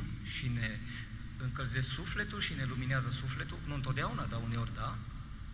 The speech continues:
dacă nu n-am fi aici, și ne fac să ne îndrăgostim de Dumnezeu. Cuvintele, gândurile care le auzim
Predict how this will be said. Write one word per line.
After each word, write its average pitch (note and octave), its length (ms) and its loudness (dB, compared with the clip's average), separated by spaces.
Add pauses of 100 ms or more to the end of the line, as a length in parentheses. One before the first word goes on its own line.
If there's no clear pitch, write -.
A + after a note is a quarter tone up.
dacă B2 240 -2
nu A#2 100 0
n-am A#2+ 140 0
fi - 140 -4
aici, A2+ 420 -2 (1700)
și - 140 -2
ne E3+ 80 0
fac C4 200 2
să - 80 0
ne - 60 -4
îndrăgostim G3 500 -2
de F#3 80 -4
Dumnezeu. G3 480 -2 (2500)
Cuvintele, E3 800 -2 (840)
gândurile D#3 640 -2
care A#2+ 260 -4
le A#2 100 -2
auzim B2+ 320 -2